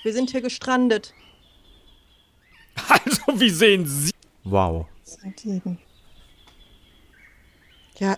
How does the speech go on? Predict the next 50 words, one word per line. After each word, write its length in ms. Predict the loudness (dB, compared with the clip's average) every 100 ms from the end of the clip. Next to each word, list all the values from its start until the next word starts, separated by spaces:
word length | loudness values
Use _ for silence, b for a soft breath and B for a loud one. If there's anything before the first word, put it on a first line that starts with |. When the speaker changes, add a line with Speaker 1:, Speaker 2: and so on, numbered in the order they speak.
| -2
Speaker 1:
m, 300 | -2 -2 -2
so 140 | -2
sieht 220 | 0 0 0
man 120 | 2
nun 160 | 2
mal 160 | 2 0
so 100 | 0
aus, 320 | 2 0 0
wenn 120 | -4
man 160 | -4 -4
aus 160 | -6 -4
einem 260 | -4 -4
Tornado 500 | -4 -4 0 0 0
herausgeschleudert 1120 | -2 -2 0 -2 -4 -10 -4 0 0 -2 -4
wird 340 | -2 -2 -2 b b b b -8
und 120 | -6
sich 220 | -6 -4
an 80 | -2
den 140 | -2 -4
Strand 540 | -6 -4 -4 -4 -6
retten 280 | -6 -4 -2
muss. 360 | -2 -4 -6 -16 -20 _ _ _ _ _ _
Speaker 2:
Ich 220 | 2 4
bin 160 | 4 4
Stefano 500 | 4 4 6 6 6
Colportis. 760 | 6 6 6 4 0 -10 -16 -20 -20 b b
Angefangen 460 | 2 4 4 4 6
habe 100 | 4
ich 80 | 4
als 140 | 2
fliegender 340 | 2 4 6
Händler 380 | 6 4 4 4
und 140 | 4 2
mittlerweile 420 | 6 6 8 8
habe 100 | 6
ich 40 | 4
hier 100 | 6
meine 200 | 6 6
eigene 260 | 6 6
Eisdiele. 480 | 4 2 2 2 0 -8 _ _ _ _
Und 140 | 2 2
mal 100 | 2
gucken, 420 | 0 0 0 0 -6 _
vielleicht 300 | -4 0 2
habe 120 | 2
ich 80 | 2
auch 120 | 2
irgendwann 320 | 6 6 6 4
eine 60 |
Kölschkneipe. 640 | 4 4 2 -2 -6 -10